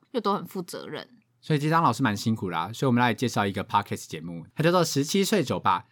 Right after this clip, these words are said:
Speaker 2: 是由我们的店长 Len，然后他是一个老师的身份，然后来教导大家一些人生的大道理，也不是大道理，就是分享一些人生的事情。就是当你在十七岁高中时候迷惘之际呢，你有没有想过一个像朋友般的老师来跟你聊聊天，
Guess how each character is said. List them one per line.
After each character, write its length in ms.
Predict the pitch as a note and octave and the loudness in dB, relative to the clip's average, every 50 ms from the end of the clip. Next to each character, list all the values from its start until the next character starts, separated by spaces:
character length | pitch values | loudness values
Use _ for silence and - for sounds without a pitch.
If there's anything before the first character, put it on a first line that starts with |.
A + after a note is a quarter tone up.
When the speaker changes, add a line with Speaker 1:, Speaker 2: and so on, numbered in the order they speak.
| _ _ _ | _ _ _
Speaker 2:
是 200 | - - - C#3 | -10 -4 0 2
由 120 | C#3 B2+ | 4 4
我 120 | A#2+ A2 G#2 | 4 2 2
们 180 | F#2+ F#2+ F#2+ | 0 0 0
的 180 | F#2+ G2 F#2+ F#2+ | 0 0 0 0
店 280 | F2+ - D3+ C#3 A#2 G#2 | 0 2 2 2 2 0
长 320 | - F#2+ F2 E2 E2 E2+ - | -2 -4 -6 -6 -10 -10 -6
Len， 280 | C#3 D3 C3+ G2+ E2 - _ | -2 -2 -2 -2 -2 -6 _
然 120 | - G2+ | -6 -4
后 120 | G2+ C3+ C#3 | -2 -2 -2
他 120 | C#3+ E3 | 0 -2
是 140 | D#3+ - F3+ | 0 0 -2
一 60 | D3+ | -2
个 360 | C3+ C#3 A#2+ G#2+ G2 F#2+ F#2 - _ _ _ | 0 0 0 0 0 -2 -4 -10 _ _ _
老 180 | - G2 G2 F#2 | -2 -2 -2 -2
师 180 | - - D3 | -2 -4 -2
的 120 | C#3 C3+ A2+ | 0 0 -2
身 300 | - - - A2+ A2 A#2 | -2 0 -2 -2 -2 -2
份， 300 | A#2 - A#2+ G2+ F2+ - _ _ _ _ | -4 -4 -4 -4 -4 -6 _ _ _ _
然 100 | - G#2 | -4 -2
后 60 | A2 A#2+ | 0 2
来 140 | A2+ G#2+ | 2 2
教 160 | G#2+ - A2+ G#2+ | 2 0 -2 -2
导 120 | G2+ F2+ | -2 -2
大 160 | E2+ G#2 G2+ | -2 -2 -2
家 240 | F#2+ - G2 F2+ F#2+ | -2 0 0 0 0
一 80 | G2 G2+ | 0 -4
些 360 | - - G#2 F#2+ F2+ F2+ F#2 | -4 -4 -4 -2 -2 -2 -2
人 180 | F2+ F#2 F#2 | -4 -4 -6
生 200 | G#2 - D#3+ D#3+ | -4 -2 -2 -2
的 100 | D3 A#2+ | -2 -4
大 240 | G2+ - - F#2+ F2 | -4 -2 -4 -4 -4
道 200 | - - G2 F2 | -4 -6 -6 -6
理， 100 | E2+ - - | -6 -8 -10
也 100 | F#2+ F#2 | -10 -4
不 80 | - | -2
是 80 | A#2 C3+ | 0 0
大 120 | D#3+ C#3 | 0 0
道 140 | C#3 C#3 A2+ | 2 0 -2
理， 60 | G2 | 0
就 80 | G2+ B2 | -2 -2
是 120 | C#3 C#3+ | -4 -2
分 160 | C#3+ D3+ C#3+ C#3 | -2 -2 -2 -2
享 120 | C3 G2 | -2 -4
一 60 | F#2+ | -4
些 140 | G#2+ - A2 | -4 -2 -2
人 140 | G2+ G2 F2 | -2 -2 -4
生 160 | D#2+ - A2 | -4 -4 -4
的 80 | G2 F2+ | -4 -4
事 200 | - - G2 F2 | -6 -8 -8 -8
情。 220 | - - - F2 - _ - _ _ | -8 -10 -12 -12 -14 _ -20 _ _
就 100 | - D#3+ | -4 0
是 40 | E3 | 0
当 140 | E3+ E3+ D#3+ | 2 2 2
你 80 | B2+ | 2
在 100 | - C#3 | 2 0
十 180 | C3+ - - A2 | -2 -2 -4 -4
七 140 | - - A2+ | -4 -4 -2
岁 120 | - C3 | -2 -2
高 160 | A#2+ - A#2+ | 0 0 -2
中 200 | A2+ - B2+ B2 | 0 0 0 -2
时 160 | A#2+ - A2 | -2 -4 -6
候 100 | F#2+ A2 | -4 -2
迷 200 | A2+ G#2+ G2 G2+ | -2 -2 -2 0
惘 160 | A#2+ G#2+ F2+ E2 | -2 -2 -4 -4
之 120 | - - | -8 -12
际 200 | F2 - - A#2 | -14 -6 -4 -2
呢， 160 | G2 F#2+ F2+ F2+ | -2 -2 -4 -6
你 60 | G2 | -6
有 60 | F#2 | -6
没 80 | F#2 G2+ | -4 -4
有 40 | |
想 200 | G2+ - - F2 | -6 -6 -6 -6
过 120 | F2+ B2+ A2+ | -6 -6 -6
一 40 | G#2 | -4
个 80 | - | -6
像 180 | - - C3+ B2+ A#2+ - - | -6 -4 -2 -2 -4 -4 -6
朋 140 | - A#2 A#2+ | -2 0 0
友 100 | C#3 D#3 | 0 2
般 140 | D3+ C#3 C#3+ | 0 0 0
的 60 | C#3+ B2+ | 2 2
老 160 | G#2+ F2 F2 | 0 -2 -4
师 260 | - - - C3+ C#3+ - - - - _ | -4 -6 -6 -6 -8 -8 -16 -20 -18 _
来 100 | - G#2+ | -6 -4
跟 140 | G2+ C3 B2 | -2 0 0
你 100 | A#2+ G2+ | 0 0
聊 140 | E2+ F2+ F#2 | 0 -2 0
聊 160 | G#2 G#2 G2 | 0 0 -2
天， 300 | G2+ - - A#2+ A2+ B2 | -2 -2 -2 -2 -2 -2